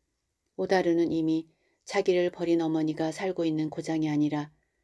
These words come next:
다스야라는 동생과 그리고 또 하나의 오빠가 있는 고장인 것이다. 요코는 갑자기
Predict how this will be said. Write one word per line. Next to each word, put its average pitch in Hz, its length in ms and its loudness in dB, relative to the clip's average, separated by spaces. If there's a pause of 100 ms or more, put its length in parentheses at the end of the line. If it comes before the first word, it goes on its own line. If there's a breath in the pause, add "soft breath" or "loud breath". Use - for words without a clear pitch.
(420)
다스야라는 180 680 2
동생과 160 640 -2 (420 soft breath)
그리고 170 500 0
또 202 100 2
하나의 175 360 0
오빠가 165 380 -4
있는 160 300 -2
고장인 165 440 -2
것이다. 147 500 -8 (600)
요코는 175 440 2
갑자기 165 600 -4